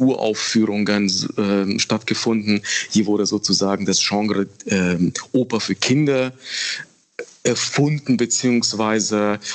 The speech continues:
auf den Weg gebracht, ähm, auch als Inspiration für viele, viele andere Theater, nicht nur hier in Deutschland, sondern auch im Ausland,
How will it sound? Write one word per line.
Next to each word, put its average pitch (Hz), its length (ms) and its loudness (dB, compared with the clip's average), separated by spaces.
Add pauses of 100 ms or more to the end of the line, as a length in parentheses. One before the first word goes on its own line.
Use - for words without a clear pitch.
(120)
auf 117 100 0
den 98 260 2
Weg 139 200 2
gebracht, 107 720 -2
ähm, 95 420 2 (380)
auch - 180 -2
als 101 160 -4
Inspiration 113 640 0
für 107 140 0
viele, 117 260 2
viele 104 320 0 (180)
andere 101 320 2
Theater, 101 360 0
nicht 101 180 0
nur 95 120 2
hier 95 120 0
in 95 60 2
Deutschland, 92 320 0
sondern 92 220 2
auch - 80 -8
im 101 120 0
Ausland, 101 500 -2